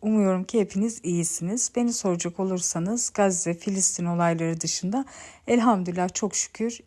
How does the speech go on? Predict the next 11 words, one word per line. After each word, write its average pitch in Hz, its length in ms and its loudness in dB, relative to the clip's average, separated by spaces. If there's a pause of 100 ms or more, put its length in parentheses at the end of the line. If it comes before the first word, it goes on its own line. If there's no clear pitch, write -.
iyiyim. 185 480 0 (460)
Ee, 160 680 0 (540)
bugün 240 220 2
işim 240 240 2
çok 240 280 0
çok - 240 -2
geç - 300 0
bitti. 233 440 -4 (440)
Biraz 208 320 8
geçe 196 300 4
kaldım 180 500 2